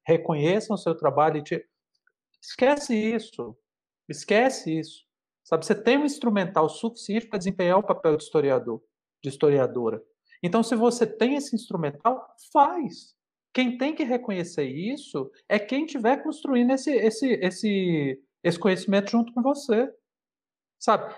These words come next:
Se vem o reco-, legal, massa, o Íquiles Rodrigues tá arrebentando dentro da academia. A galera gosta do trabalho dele e é bom mesmo.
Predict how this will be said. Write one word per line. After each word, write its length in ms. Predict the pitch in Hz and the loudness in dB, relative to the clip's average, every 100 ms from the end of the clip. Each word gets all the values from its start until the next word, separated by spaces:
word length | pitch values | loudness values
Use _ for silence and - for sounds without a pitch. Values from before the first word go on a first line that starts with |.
| - | -16
Se 300 | - - 320 | -4 2 2
vem 380 | 160 160 254 | 4 2 4
o 60 | 311 | 2
reco-, 300 | 220 220 196 | 0 -2 -2
legal, 800 | 196 311 226 170 175 196 240 247 | -2 -2 -4 0 2 4 4 2
massa, 840 | 170 165 190 233 247 - 151 131 123 131 | 0 -2 0 0 -2 -4 -2 2 0 0
o 120 | 170 | -2
Íquiles 320 | 214 247 226 | -2 -2 -4
Rodrigues 600 | 190 208 156 185 214 226 | -2 -2 -2 -4 -4 -6
tá 120 | - 208 | 0 0
arrebentando 880 | 202 220 240 262 240 196 190 233 220 | 2 -2 -2 -4 -4 0 2 2 -2
dentro 180 | 190 | -2
da 80 | 180 | -2
academia. 840 | 180 175 175 139 131 175 196 117 - _ _ _ - | -2 -2 -4 -8 -12 -6 -4 -4 -8 _ _ _ -8
A 120 | 147 | 0
galera 280 | 175 190 220 | 2 4 2
gosta 720 | 165 147 165 190 214 - 170 | -2 2 6 6 4 -2 -8
do 140 | 147 | -8
trabalho 420 | 147 160 147 147 | -2 0 2 0
dele 340 | 139 139 175 214 | -4 -6 -6 0
e 60 | |
é 160 | 254 285 | 2 2
bom 280 | 196 220 311 | 0 0 0
mesmo. 720 | 285 190 226 269 240 160 120 | 0 2 2 0 -4 -10 -10